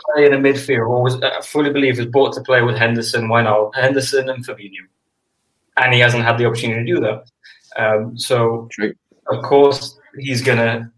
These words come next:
Speaker 1: sort of stand out. One, doesn't know the system, and secondly, he hasn't got the complementary players around him that he would have had. Um, I'd still go with him. I think, um, yes, we haven't seen the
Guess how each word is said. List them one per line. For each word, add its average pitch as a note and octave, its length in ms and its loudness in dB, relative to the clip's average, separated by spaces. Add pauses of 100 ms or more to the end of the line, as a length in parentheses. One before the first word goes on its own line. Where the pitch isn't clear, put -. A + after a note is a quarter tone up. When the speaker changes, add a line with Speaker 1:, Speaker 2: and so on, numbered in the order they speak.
(160)
Speaker 1:
sort C#3 300 0
of B2+ 80 -2
stand B2 320 2
out. A#2 240 4
One, C3 160 2
doesn't C3 160 -4
know B2+ 100 -2
the A#2+ 100 -2
system, A2+ 360 -4
and G#2+ 100 -10
secondly, B2+ 380 0
he G#2+ 60 4
hasn't A2 200 2
got - 160 -2
the - 60 -10
complementary A#2 560 -6
players A2 240 -2
around G#2+ 260 2
him G#2 60 -8
that G#2 80 -4
he G#2+ 80 -6
would C3 140 2
have A2 100 -4
had. G2 120 -10 (840)
Um, G2+ 500 -4 (260)
I'd B2 200 2
still A#2+ 200 -2
go G#2+ 200 4
with G#2 120 0
him. - 380 -4
I A#2+ 80 -12
think, G#2+ 520 -4
um, G#2 340 0
yes, A#2 460 -2
we A#2 120 -2
haven't A2+ 280 2
seen A2 280 -4
the G#2+ 160 -6